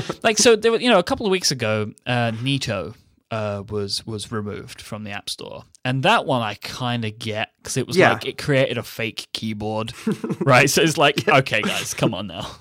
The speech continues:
Speaker 2: <laughs> I, I understand what
Speaker 1: Yeah.
Speaker 2: you're doing, but how did you ever think that they were gonna let you do this?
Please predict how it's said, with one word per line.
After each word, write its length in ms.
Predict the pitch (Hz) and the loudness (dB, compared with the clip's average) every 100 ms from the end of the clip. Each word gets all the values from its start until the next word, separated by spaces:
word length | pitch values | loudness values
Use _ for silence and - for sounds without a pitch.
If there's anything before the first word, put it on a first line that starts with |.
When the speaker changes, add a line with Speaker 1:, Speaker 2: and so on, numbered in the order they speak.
| - | -14
Speaker 2:
<laughs> 240 | - 285 - | -6 -2 4
I, 180 | 143 143 | 6 6
I 260 | - 156 190 | 6 8 8
understand 360 | 185 - 156 | 6 6 6
what 60 | 147 | 6
Speaker 1:
Yeah. 40 | |
Speaker 2:
you're 60 | 143 135 | 2 2
doing, 100 | 123 | 2
but 100 | 117 | 2
how 180 | - 156 | 4 4
did 160 | 151 139 | 4 0
you 100 | - - | -2 2
ever 260 | 131 120 113 | 2 0 -4
think 280 | 113 110 | -4 -4
that 80 | - | -6
they 120 | 104 | -6
were 100 | 107 | -6
gonna 140 | 110 110 | -4 -6
let 140 | 85 | -6
you 80 | 101 | -8
do 160 | 101 98 | -8 -8
this? 200 | 95 | -10